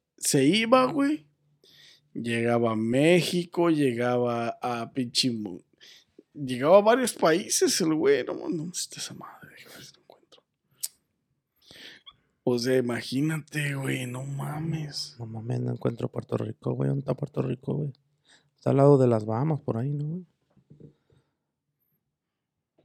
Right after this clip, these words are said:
Speaker 1: Al lado de las Bahamas, no sé dónde está la pinche posición geográfica, güey, de ese pequeña islita.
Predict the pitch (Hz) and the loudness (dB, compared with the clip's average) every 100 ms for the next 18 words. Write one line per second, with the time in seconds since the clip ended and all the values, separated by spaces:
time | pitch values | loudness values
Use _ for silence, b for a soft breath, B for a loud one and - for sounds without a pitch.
0 | _ _ _ _ _ _ _ _ _ _ | _ _ _ _ _ _ _ _ _ _
1 | _ _ _ 120 127 143 117 104 - 92 | _ _ _ -6 -2 -2 -2 -6 -10 -8
2 | 110 107 - 95 104 101 107 104 - _ | -8 -8 -8 -10 -12 -14 -12 -14 -14 _
3 | - - 104 - 107 107 - 101 90 78 | -20 -16 -12 -8 -8 -10 -10 -10 -10 -14
4 | - - - 107 107 - - 135 - _ | -18 -14 -10 -8 -10 -12 -14 -14 -20 _
5 | _ _ _ _ _ _ _ _ _ _ | _ _ _ _ _ _ _ _ _ _
6 | _ _ - 135 - 123 123 101 101 113 | _ _ -14 -12 -10 -8 -8 -10 -12 -10
7 | 127 - - | -10 -12 -16